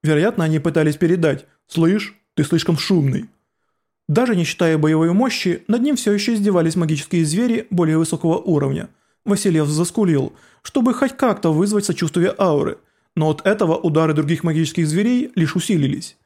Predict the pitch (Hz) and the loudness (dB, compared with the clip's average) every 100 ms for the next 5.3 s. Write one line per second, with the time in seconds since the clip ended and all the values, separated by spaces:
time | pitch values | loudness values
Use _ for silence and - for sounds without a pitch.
0 | _ _ _ _ _ - 254 240 233 226 | _ _ _ _ _ -2 0 2 2 0
1 | 190 180 - 190 240 165 160 220 233 214 | 0 0 0 0 2 2 0 0 2 2
2 | 202 202 202 202 202 202 - 269 220 170 | 2 2 2 0 2 0 -2 -2 0 -2
3 | 160 - - - 175 170 202 202 202 175 | -4 -6 -6 -2 0 0 -2 -2 -4 -2
4 | 220 247 160 156 170 - 180 156 185 208 | 0 2 2 0 -2 -2 0 2 0 -2
5 | - 180 - | -2 -4 -4